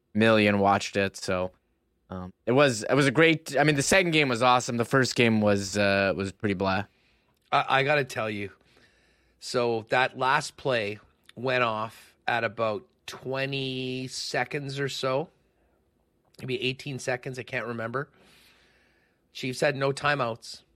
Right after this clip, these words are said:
Speaker 2: And, you know, I said to, to Dom, who I'm sitting with, that, you know, they basically need twenty yards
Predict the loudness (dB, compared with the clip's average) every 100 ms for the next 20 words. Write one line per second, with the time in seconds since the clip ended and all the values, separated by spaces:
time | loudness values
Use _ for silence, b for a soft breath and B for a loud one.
0 | _ -14 -4 0 2 0 -2 -10 -14 -4
1 | -2 -2 -2 -4 -2 -2 -4 -4 -8 -4
2 | -2 -2 -6 -10 -8 -8 -8 -14 -10 -10
3 | -10 -10 -10 -8 -10 -10 _ -12 -10 -6
4 | -6 -2 -2 -2 -8 -10 -8 -6 -4 -2
5 | -4 -10 b b b b -12 -4 -4 -2
6 | 0 2 0 -2 -10 -20